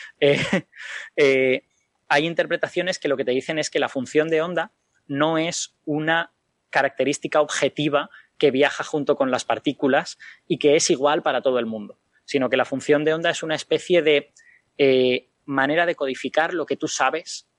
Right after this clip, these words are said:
sobre los sistemas físicos. En el concreto, en concreto sobre el sistema de dos partículas, tú lo que sabes es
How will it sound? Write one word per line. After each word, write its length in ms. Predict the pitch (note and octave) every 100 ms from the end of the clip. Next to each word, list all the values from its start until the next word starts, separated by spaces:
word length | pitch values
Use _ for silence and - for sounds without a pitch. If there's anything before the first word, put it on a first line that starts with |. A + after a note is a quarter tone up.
| _
sobre 380 | - D3+ B2 B2
los 160 | A#2
sistemas 440 | - - - A#2+ -
físicos. 520 | A2 - - - - _ _ _ -
En 120 | C3
el 100 | B2+
concreto, 560 | C3 B2+ D3+ D#3 C3 -
en 100 | C3
concreto 320 | A#2+ C3+ D#3
sobre 200 | C#3+ C3+
el 60 | B2+
sistema 360 | A#2+ - C#3+
de 60 | C#3+
dos 140 | D3
partículas, 680 | - C#3+ F#3 - F#3 A3+ - _ - _
tú 100 | -
lo 100 | D3
que 80 | C#3+
sabes 360 | - D3+ D#3+ -
es 280 | G3+ -